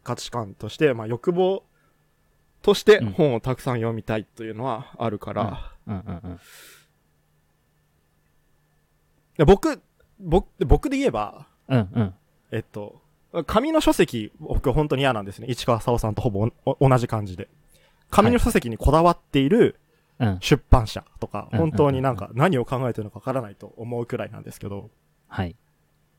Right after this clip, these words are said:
Speaker 1: 知らないよっていう、なんか、君たちはそう、だから、なんか、採算が取れないとかならわかるんですよ。
Speaker 2: うん、うん、うん。
Speaker 1: 理屈として。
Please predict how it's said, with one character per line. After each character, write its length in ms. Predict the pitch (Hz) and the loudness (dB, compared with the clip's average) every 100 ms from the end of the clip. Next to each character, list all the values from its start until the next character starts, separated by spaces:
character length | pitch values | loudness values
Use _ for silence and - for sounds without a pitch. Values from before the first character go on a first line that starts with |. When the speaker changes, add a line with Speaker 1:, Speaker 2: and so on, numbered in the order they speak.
| - | -4
Speaker 1:
知 140 | 147 | 4
ら 100 | 165 | 6
な 120 | 175 | 6
い 80 | 127 | 4
よ 80 | 104 | 0
っ 20 | |
て 160 | - 117 | -10 -16
い 40 | |
う、 80 | 120 | -8
な 80 | 110 | -10
ん 40 | |
か、 240 | - - _ _ _ _ 208 | -10 -16 _ _ _ _ -12
君 200 | - 254 | -4 0
た 100 | 262 | 4
ち 80 | 180 | 4
は 80 | 160 | 2
そ 120 | 160 | 2
う、 60 | 143 165 | 0 2
だ 100 | 151 | 2
か 80 | 123 | 2
ら、 120 | 131 | -2
な 80 | 120 | -2
ん 60 | |
か、 60 | - | 2
採 200 | - 427 | 2 4
算 140 | 370 | 2
が 100 | 320 | 2
取 120 | 285 | 2
れ 40 | 330 | 2
な 80 | 214 | 0
い 40 | |
と 60 | - | 0
か 80 | |
な 60 | 113 | -4
ら 60 | 110 | -4
わ 60 | |
か 60 | 117 | -4
る 80 | 107 | -4
ん 40 | |
で 60 | 98 | -6
す 80 | |
よ。 80 | - - - _ _ | -12 -16 -20 _ _
Speaker 2:
う 60 | - | -4
ん、 20 | |
う 20 | 95 | -4
ん、 200 | 92 90 | -6 -12
う 40 | |
ん。 100 | 90 - _ _ _ _ _ _ _ _ _ _ _ _ | -16 -18 _ _ _ _ _ _ _ _ _ _ _ _
Speaker 1:
理 120 | - 110 | -10 -4
屈 160 | - | -4
と 80 | 110 | -4
し 100 | - | -8
て。 140 | 107 | -10